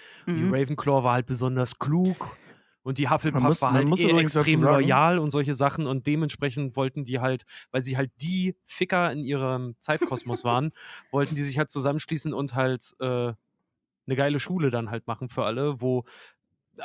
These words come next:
Speaker 1: ausgerechnet der eine Typ, der, äh, äh, halt, äh, Parsel war und irgendwie so richtig den geilen Scheiß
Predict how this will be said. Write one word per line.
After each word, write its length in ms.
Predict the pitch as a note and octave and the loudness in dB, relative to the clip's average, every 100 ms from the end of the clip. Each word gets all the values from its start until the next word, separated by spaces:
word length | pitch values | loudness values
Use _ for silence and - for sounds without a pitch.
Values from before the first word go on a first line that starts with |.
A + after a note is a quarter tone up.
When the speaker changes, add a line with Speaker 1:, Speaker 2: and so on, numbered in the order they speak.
| C3+ | -2
Speaker 1:
ausgerechnet 680 | G3 - E3+ E3 - E3 D3 | 0 0 0 0 0 -2 0
der 100 | C3 | 2
eine 260 | D#3+ G3 D3+ | 2 0 -2
Typ, 280 | F3+ F#3 | -4 -4
der, 320 | - C#3+ C3+ - | -2 0 0 -2
äh, 340 | C#3 C3+ C3 B2+ B2 | -2 0 0 -2 -4
äh, 60 | A#2 _ _ _ _ _ _ _ _ - - | -8 _ _ _ _ _ _ _ _ -12 -2
halt, 400 | C3+ C#3+ C3+ - | 0 0 -2 -6
äh, 240 | C#3+ C#3 | -2 -2
Parsel 640 | C3+ A#2+ D3+ F3+ G3 - C#3+ | -2 0 0 2 0 -2 -2
war 260 | F3+ F#3+ | 0 0
und 180 | D3+ D3+ | 0 -2
irgendwie 300 | D#3 E3 D3+ | -2 -2 -2
so 120 | C#3 | -2
richtig 300 | C#3 - C3 | -4 -4 -4
den 140 | C#3 C3 | -2 0
geilen 240 | B2+ B2 | 0 -2
Scheiß 440 | - B2+ B2+ - | -2 -2 -2 -6